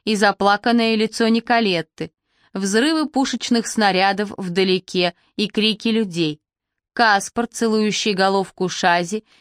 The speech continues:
и отстраняющийся со слезами на глазах. Захлестнувший ее ужас, понимание, что если он уйдет,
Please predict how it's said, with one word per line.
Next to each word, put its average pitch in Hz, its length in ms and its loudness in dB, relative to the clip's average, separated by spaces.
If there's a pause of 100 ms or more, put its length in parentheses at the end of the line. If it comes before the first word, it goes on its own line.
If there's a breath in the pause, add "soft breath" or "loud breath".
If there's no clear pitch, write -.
и 233 80 0
отстраняющийся 226 1160 0
со 214 120 -4
слезами 180 580 0
на 180 120 0
глазах. 196 640 -2 (460)
Захлестнувший 233 920 0
ее 226 380 0
ужас, 208 500 -2 (220)
понимание, 240 880 2
что - 240 -4
если 208 480 0
он 196 180 2
уйдет, 185 480 -2